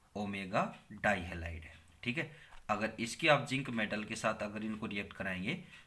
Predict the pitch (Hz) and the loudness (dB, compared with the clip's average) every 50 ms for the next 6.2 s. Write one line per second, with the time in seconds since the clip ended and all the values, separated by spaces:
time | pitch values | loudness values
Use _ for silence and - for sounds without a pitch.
0 | - - 120 - - 127 127 - - 120 113 107 110 110 - - 117 117 120 117 | -8 -6 -6 -4 -2 -4 -4 -2 -2 -4 -2 -2 -2 -4 -4 -4 -2 -2 -2 0
1 | - 120 110 107 104 110 104 104 98 98 - 156 196 226 - - - - - - | 0 0 -2 -2 -2 -2 -2 0 0 0 0 0 0 0 -4 -8 -16 -20 -20 -20
2 | _ - - - - 110 107 101 - - 113 151 196 233 - - - - - _ | _ -8 -4 0 2 4 4 4 2 2 2 2 2 2 -2 -6 -14 -20 -20 _
3 | _ _ _ - - - 104 104 107 110 107 117 113 104 101 98 120 117 117 127 | _ _ _ -20 -10 -4 0 0 0 0 0 0 2 2 2 0 0 -2 2 2
4 | 117 113 - 123 117 113 117 120 117 113 107 110 110 110 113 113 - 151 151 151 | 2 2 2 0 -2 0 -2 -2 -2 -2 -2 0 0 0 -2 -2 -2 -4 -4 -4
5 | - - 101 104 98 95 87 - - - - _ _ - 110 110 104 92 87 92 | -4 -2 -2 -2 -2 -2 -6 -12 -16 -20 -20 _ _ 0 2 2 2 0 -4 -6
6 | 87 85 85 | -6 -8 -8